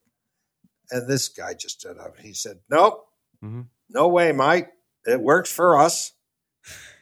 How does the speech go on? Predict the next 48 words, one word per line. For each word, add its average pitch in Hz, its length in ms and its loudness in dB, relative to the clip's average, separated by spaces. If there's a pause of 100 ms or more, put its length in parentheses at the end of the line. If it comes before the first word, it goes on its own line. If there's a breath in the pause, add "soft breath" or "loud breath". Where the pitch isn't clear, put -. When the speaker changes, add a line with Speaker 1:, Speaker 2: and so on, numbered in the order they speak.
Speaker 1:
We, 117 180 -8 (240)
I 139 80 4
said, 170 340 -2
"Oh, 214 300 8
okay, 131 260 0
tell - 260 2
me 285 140 0
about 104 280 2
it. 82 160 -8
How, 147 200 4
how 135 160 0
do 165 80 -2
you 147 100 0
go 135 180 2
about 117 180 4
it?" - 80 -6 (260 soft breath)
So - 140 -2
here's 220 340 -2
what 180 120 -8
they 131 100 0
do. 107 260 -2 (360)
They 110 100 -4
go 185 220 6
to, 220 180 2 (300)
to 127 420 2
Boulder, 107 540 4
which 120 220 -8
is 127 120 -12
not 175 200 2
a, 123 120 0 (120)
a 107 60 -4
very 95 300 0
high 92 220 -2
altitude. 80 440 -10
It's 104 140 -16
around, 107 280 -12 (720)
it's - 120 -16
above 123 360 0
Denver, 101 520 -2
another 95 320 -8
thousand 95 500 -10
feet. 95 240 -20
So 107 360 -10
maybe 120 220 -4
twenty-five 123 520 -4
hundred 113 260 -6
meters, 113 360 -6
I'm 101 160 -18